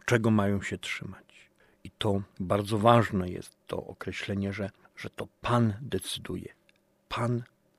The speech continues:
określa to, czym Żydzi mają się trzymać. Jesteśmy przy czwartym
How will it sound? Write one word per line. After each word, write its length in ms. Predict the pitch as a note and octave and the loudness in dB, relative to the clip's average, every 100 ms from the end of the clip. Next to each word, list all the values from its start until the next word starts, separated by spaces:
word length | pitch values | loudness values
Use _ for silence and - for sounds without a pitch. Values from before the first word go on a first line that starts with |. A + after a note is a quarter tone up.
| _ - | _ -8
określa 800 | - - A#2 C3 - - F#2 - _ _ _ _ - | -4 4 12 12 12 0 -6 -10 _ _ _ _ -6
to, 160 | A#2+ A#2 | -4 -2
czym 300 | - B2 A2 - _ G#2+ | 2 4 4 -2 _ -4
Żydzi 320 | G2 F#2+ F#2 | -2 -2 -2
mają 320 | F2+ E2+ F#2+ | -4 -4 -8
się 160 | - - | -12 -14
trzymać. 680 | - - - - - - _ _ _ _ - | -14 -14 -18 -20 -20 -20 _ _ _ _ -4
Jesteśmy 460 | A2+ - B2+ A#2+ G#2+ | 0 4 6 6 6
przy 360 | - A#2 G2 F#2 - | 6 6 6 2 -6
czwartym 640 | - - B2+ - G2+ F#2+ | 4 8 8 6 -2 -2